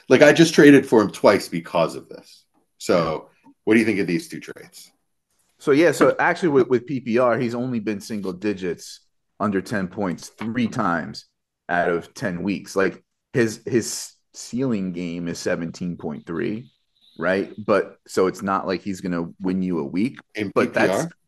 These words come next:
Speaker 2: but that's solid. That's, I mean,
Speaker 1: Oh,
Speaker 2: according
Speaker 1: yeah.
Speaker 2: to fan-,
Speaker 1: Okay, this
Speaker 2: according
Speaker 1: is
Speaker 2: to
Speaker 1: with
Speaker 2: Fantasy
Speaker 1: them.
Speaker 2: Pros. Yeah.
Speaker 1: Yeah, right. Okay. So, I traded Cooper Kupp for T M C and a twenty-five second.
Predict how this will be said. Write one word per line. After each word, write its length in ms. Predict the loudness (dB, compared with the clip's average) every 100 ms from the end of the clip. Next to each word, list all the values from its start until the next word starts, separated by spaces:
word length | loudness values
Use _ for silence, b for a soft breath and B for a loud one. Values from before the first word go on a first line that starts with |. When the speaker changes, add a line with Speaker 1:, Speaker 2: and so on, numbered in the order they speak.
| _
Speaker 2:
but 120 | -4 0
that's 220 | 0 -2
solid. 600 | -4 0 0 -2 -8 -14 _ _ _ _ -8
That's, 200 | -8 -2
I 60 |
mean, 180 | 0 0
Speaker 1:
Oh, 60 | 2
Speaker 2:
according 280 | 2 2 0
Speaker 1:
yeah. 60 |
Speaker 2:
to 60 | -4
fan-, 180 | -6 -6
Speaker 1:
Okay, 100 | -6
this 100 | -4
Speaker 2:
according 200 | -2 -2
Speaker 1:
is 60 | -2
Speaker 2:
to 20 |
Speaker 1:
with 100 | -2
Speaker 2:
Fantasy 300 | -2 -4 -8
Speaker 1:
them. 80 | -6
Speaker 2:
Pros. 400 | -6 -6 -10 _ _ _ _ _ -10
Yeah. 120 | -8
Speaker 1:
Yeah, 100 | -10 _ -16
right. 240 | -14 -14 -14
Okay. 220 | -14 -14 -16 _ _ _ b b b b b _ _ _ _ _ _ _ -4
So, 580 | 4 6 6 2 -4 _ _ _ _ _ _ _ _ _
I 120 | -2 -2
traded 640 | -2 -2 -2 -2 -4 -6
Cooper 240 | -14 -10 -8
Kupp 460 | 0 0 0 _ _ _ _ _ -8
for 520 | -6 -4 -4 -6 -10
T 200 | -14 -10
M 140 | -10 -10
C 260 | -10 -8 -6 -8 -10
and 200 | -14 -14
a 60 | -14
twenty-five 520 | -12 -12 -12 -16 -18
second. 280 | -20 _